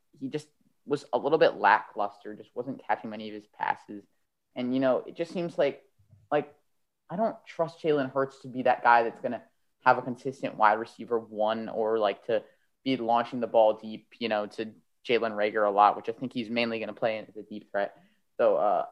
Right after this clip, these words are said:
I don't love Jalen Reagor. I'm probably gonna shy away from him in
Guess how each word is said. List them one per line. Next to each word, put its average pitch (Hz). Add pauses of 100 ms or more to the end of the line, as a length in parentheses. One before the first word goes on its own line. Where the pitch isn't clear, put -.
(240)
I 143
don't -
love 117
Jalen 113
Reagor. 107
I'm 110
probably 139
gonna 123
shy 110
away 107
from 110
him 104
in 101